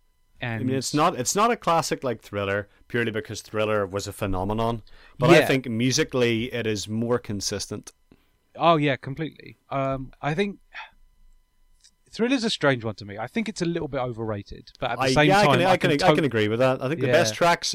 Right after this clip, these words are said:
Speaker 2: are, are, are not overrated.
Speaker 1: Yeah, yeah,
Speaker 2: But
Speaker 1: completely.
Speaker 2: a-, as a whole, it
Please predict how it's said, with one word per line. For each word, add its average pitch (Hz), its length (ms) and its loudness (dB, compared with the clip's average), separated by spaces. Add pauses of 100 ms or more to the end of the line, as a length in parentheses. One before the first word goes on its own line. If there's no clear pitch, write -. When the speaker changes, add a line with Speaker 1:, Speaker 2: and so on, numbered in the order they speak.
Speaker 2:
are, 107 400 2 (480)
are, 120 480 2
are 107 120 2
not 113 220 0
overrated. 120 600 0 (240)
Speaker 1:
Yeah, 143 240 6
yeah, 117 40 2
Speaker 2:
But 104 260 2
Speaker 1:
completely. 120 320 -6
Speaker 2:
a-, 131 180 4 (140)
as 117 100 2
a 113 80 4
whole, 107 440 2
it 104 280 -6